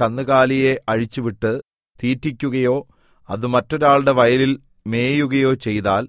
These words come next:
അവൻ തന്റെ വയലിലോ മുന്തിരിത്തോട്ടത്തിലോ ഉള്ളതിൽ നിന്നും ഉത്തമമായത് പകരം കൊടുക്കണം. തീ വീണ് കാട് കത്തിയിട്ട്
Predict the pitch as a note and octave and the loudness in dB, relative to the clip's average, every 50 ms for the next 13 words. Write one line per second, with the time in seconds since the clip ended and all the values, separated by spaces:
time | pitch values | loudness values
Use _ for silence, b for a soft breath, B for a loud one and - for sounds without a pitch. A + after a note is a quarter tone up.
0 | - _ _ _ _ _ _ _ G#2 A2+ A#2+ C3 C#3+ C#3 C3 C#3+ C3+ C3+ C3 B2 | -10 _ _ _ _ _ _ _ 0 2 2 2 0 0 -2 -2 0 0 2 4
1 | B2 A#2+ B2+ C3+ C#3 C3+ C#3 C#3+ D3+ D3 - - A2+ A#2+ A#2+ B2+ C#3+ D3 D#3+ - | 4 4 4 4 2 2 2 2 0 0 -4 -6 -8 -8 -6 -4 -2 -2 -2 -2
2 | - C#3 C3 A#2+ G#2 C3 A2 - B2+ B2 B2+ C3 B2+ - _ A2 A2+ A#2+ B2+ C3 | 0 -2 -2 0 -2 -4 -6 -4 0 2 2 2 2 -2 _ -4 -2 0 0 2
3 | C3 C#3 C3 A#2+ A#2 A2 G#2+ A2 B2+ D3+ - - _ _ _ _ _ _ _ A2+ | 2 0 0 0 -2 -4 -6 -6 -6 -8 -10 -16 _ _ _ _ _ _ _ -10
4 | A#2 - _ _ - E3 D#3+ E3 D#3 D3 C3+ B2+ B2 B2 B2 A2+ B2+ B2 A#2+ - | -10 -10 _ _ 0 0 0 0 0 0 0 0 2 0 0 2 2 0 0 -2
5 | - _ - A2 G#2+ A2+ A#2 A#2 A2+ G#2 - A2 G2+ G2+ F2+ - F2 D#2+ - - | -6 _ -2 -2 0 0 -2 -4 -6 -6 -6 -6 -6 -6 -6 -6 -8 -10 -10 -12
6 | _ _ _ _ _ - C3 C#3 E3 F3+ D#3 D#3+ D3 D3 C#3 C#3 C#3+ C#3+ C#3 - | _ _ _ _ _ 0 0 0 2 0 0 -2 -2 -2 -2 -2 -4 -4 -4 -8
7 | - _ B2+ A#2+ A#2+ B2+ C#3 D3 C3+ - C3+ B2 - - C3+ C3 B2+ A#2+ G2+ - | -10 _ 0 2 2 2 2 0 -2 -2 -2 -4 -4 -4 -6 -4 -4 -4 -2 0
8 | A#2+ A#2 B2+ C#3 | 0 0 0 0